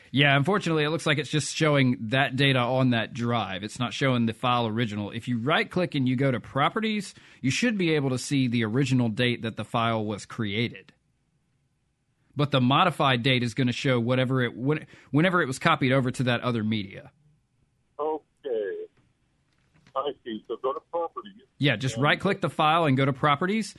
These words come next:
Speaker 1: and then
Speaker 2: Yeah.
Speaker 1: under there it'll say Date Modified, and then it'll say Date Created. The date created will never change.
Speaker 2: Ah, good. Okay.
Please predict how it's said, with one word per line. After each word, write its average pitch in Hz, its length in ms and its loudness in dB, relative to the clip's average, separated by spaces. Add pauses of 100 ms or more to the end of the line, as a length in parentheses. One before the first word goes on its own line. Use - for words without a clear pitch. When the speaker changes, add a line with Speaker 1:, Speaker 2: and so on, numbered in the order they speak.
(300)
Speaker 1:
and 135 160 4
then 147 160 4
Speaker 2:
Yeah. - 60 -2
Speaker 1:
under 165 160 0
there 156 180 2
it'll 147 140 0
say 139 200 0
Date 131 280 0
Modified, 175 540 2
and 151 120 2
then 147 40 4
it'll 143 120 2
say 139 180 2
Date 135 300 0
Created. 123 480 0
The 107 80 -6
date 165 200 0
created 175 380 2
will 120 80 0
never 127 260 2
change. 101 480 -4 (1600)
Speaker 2:
Ah, 156 360 -2 (140)
good. 139 240 2 (280)
Okay. 160 600 -2